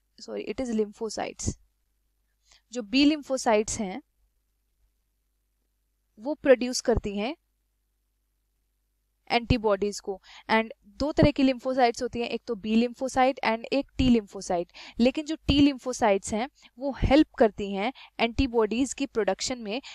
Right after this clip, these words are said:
लेकिन जो T lymphocytes हैं, वो प्रोड्यूस नहीं करती हैं एंटीबॉडीज को। जो lymphocytes हैं, इनकी फॉर्मेशन होती है कहाँ पे? lymphoid organs में। अब ये जो lymphoid organs हैं,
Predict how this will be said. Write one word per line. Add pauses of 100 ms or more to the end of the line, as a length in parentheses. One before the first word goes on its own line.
लेकिन
जो
T
lymphocytes
हैं,
वो
प्रोड्यूस
नहीं
करती
हैं
एंटीबॉडीज
को। (1500)
जो (420)
lymphocytes
हैं,
इनकी
फॉर्मेशन
होती
है
कहाँ
पे? (300)
lymphoid
organs
में। (1900)
अब
ये
जो
lymphoid (120)
organs
हैं,